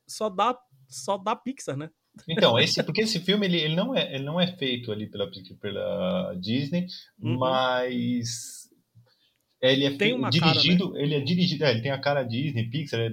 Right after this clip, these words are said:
Speaker 2: dentro dessa estética, e é dirigido pelo Glenn Keane, que durante muitos anos foi animador
Speaker 1: Uhum.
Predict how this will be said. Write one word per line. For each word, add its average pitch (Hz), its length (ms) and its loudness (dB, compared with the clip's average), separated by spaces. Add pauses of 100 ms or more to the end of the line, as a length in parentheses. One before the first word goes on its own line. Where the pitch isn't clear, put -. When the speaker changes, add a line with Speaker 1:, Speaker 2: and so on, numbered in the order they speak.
Speaker 2:
dentro 110 540 -10
dessa 107 400 -4
estética, 131 720 -4
e 190 80 -6
é 185 40 -4
dirigido 180 340 2
pelo 170 200 -4
Glenn 185 240 -2
Keane, 170 300 -4
que 180 120 -6
durante 143 360 -8
muitos 143 580 -6
anos 165 220 -6
foi 147 180 -2
animador 143 600 0
Speaker 1:
Uhum. 135 300 -10